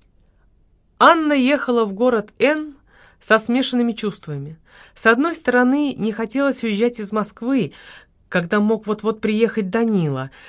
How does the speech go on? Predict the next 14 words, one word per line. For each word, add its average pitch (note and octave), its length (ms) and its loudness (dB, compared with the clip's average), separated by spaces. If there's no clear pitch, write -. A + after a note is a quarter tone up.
хотя, G#3 360 0
если C4 320 0
положить A3+ 400 -2
руку A#3+ 240 -2
на B3 100 4
сердце, B3+ 440 -8
то A#3 120 4
ее C4 220 6
возлюбленный B3+ 680 2
отличался A#3 600 -4
крайне D4 480 0
непостоянным A#3+ 720 0
графиком G#3 420 -2
работы, E3+ 520 -2